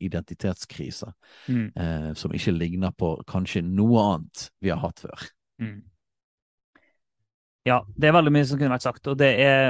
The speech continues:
Speaker 2: og når vi, eh, sn-, eh, leser fra partiprogrammet til Fri, da, så, eh, ja, vi blir provosert, og vi syn-, vi synes det er oppriktig,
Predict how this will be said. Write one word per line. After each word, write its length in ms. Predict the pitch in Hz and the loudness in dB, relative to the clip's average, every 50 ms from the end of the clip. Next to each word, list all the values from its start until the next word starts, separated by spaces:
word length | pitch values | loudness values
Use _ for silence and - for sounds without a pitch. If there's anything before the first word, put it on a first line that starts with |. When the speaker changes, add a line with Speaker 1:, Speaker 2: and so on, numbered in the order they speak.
| 98 92 | 2 0
Speaker 2:
og 60 | 139 139 | 0 0
når 100 | 139 131 | 2 2
vi, 60 | 135 135 135 135 123 - - _ _ - | 2 0 0 0 -2 -4 -8 _ _ -8
eh, 80 | 131 127 | -8 -8
sn-, 140 | - - 131 | -4 -2 -2
eh, 300 | 127 131 131 131 127 127 131 | -2 0 0 0 -2 -2 0
leser 400 | 131 135 135 135 156 143 - - - | 0 2 4 4 2 2 0 -4 -2
fra 240 | 135 127 131 127 123 | 0 0 0 -2 -2
partiprogrammet 600 | - - 139 143 135 117 - 131 131 117 110 110 | -4 -2 -2 0 -2 -2 -2 -2 -2 -2 -2 -6
til 80 | 123 110 | -8 -4
Fri, 140 | 127 123 127 127 | -2 0 2 2
da, 60 | 123 | 0
så, 140 | 117 - 131 120 - - - | 0 0 -4 -4 -2 -4 0
eh, 240 | 131 131 123 117 117 123 | 0 2 2 2 0 2
ja, 140 | 127 131 143 | 2 4 4
vi 80 | 139 147 | 4 2
blir 160 | 147 165 156 | 2 0 2
provosert, 560 | - 147 135 139 131 - - 113 107 110 - _ - | 2 0 2 0 -2 -2 -2 -4 -4 -6 -6 _ -4
og 120 | 120 120 131 | -2 0 0
vi 60 | 131 - | -2 0
syn-, 220 | - 165 160 151 | 0 0 0 0
vi 80 | - 135 160 - | 0 -2 0 0
synes 160 | 240 170 - | 0 0 2
det 80 | 127 | 2
er 80 | 117 113 | 0 0
oppriktig, 400 | 107 - - - - _ - | 0 -2 -6 -6 -8 _ -16